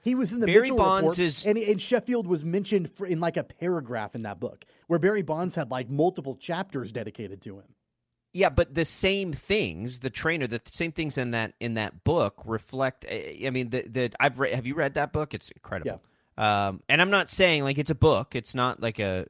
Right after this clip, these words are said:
Speaker 2: uh, you know, it's not the Ten Commandments or anything like that. But there is the, the, the, the trainer there who had his book of all these players that used in their schedules.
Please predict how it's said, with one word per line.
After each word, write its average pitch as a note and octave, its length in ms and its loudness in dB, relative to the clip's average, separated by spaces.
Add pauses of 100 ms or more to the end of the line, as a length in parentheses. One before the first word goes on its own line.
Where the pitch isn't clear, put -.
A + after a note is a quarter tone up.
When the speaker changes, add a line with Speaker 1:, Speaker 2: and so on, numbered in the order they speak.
(140)
Speaker 2:
uh, - 180 -8
you G2 180 -6
know, F2+ 200 -6
it's - 160 -10
not G#2+ 180 -4 (140)
the F2+ 440 -14
Ten A2+ 280 -4
Commandments F#2+ 640 -4
or F2 60 -4
anything D#2+ 280 -6
like D2+ 200 -10
that. D2 280 -10 (380)
But B2+ 320 2
there D#3 320 2
is C#3+ 260 0
the, C3+ 220 -2
the, B2 220 0
the, G#2+ 340 -2 (160)
the G2 380 -8 (140)
trainer E3+ 520 0
there F#2+ 320 0
who G#2 160 -2
had A#2 240 0
his F#2+ 180 -2
book B2 420 0
of G2 120 -4
all G#2+ 160 2
these G2+ 220 -6
players A2 460 -2
that - 120 -10
used A2+ 280 -6
in F2+ 80 -6
their F2 100 -6
schedules. F2 440 -6